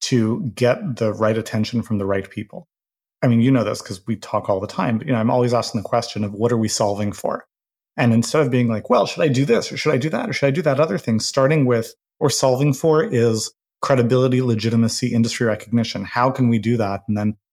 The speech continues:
from there, Ginny kind of getting to the idea of, "Oh, I guess, you know, we need to partner with this institution," was really smart.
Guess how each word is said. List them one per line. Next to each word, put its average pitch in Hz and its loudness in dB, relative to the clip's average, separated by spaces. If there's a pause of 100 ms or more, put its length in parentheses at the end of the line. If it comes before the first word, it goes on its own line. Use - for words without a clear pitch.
(160)
from 110 2
there, 127 4
Ginny 117 0
kind 110 -4
of 98 -6
getting 110 0
to - -20
the 110 -2
idea 107 -2
of, - -10
"Oh, 214 2
I 147 2
guess, - -4
you 135 0
know, 110 2
we 110 0
need 113 2
to 113 0 (300)
partner 123 0
with 117 -2
this - -4
institution," 117 -4 (600)
was 135 2
really 127 2
smart. - -6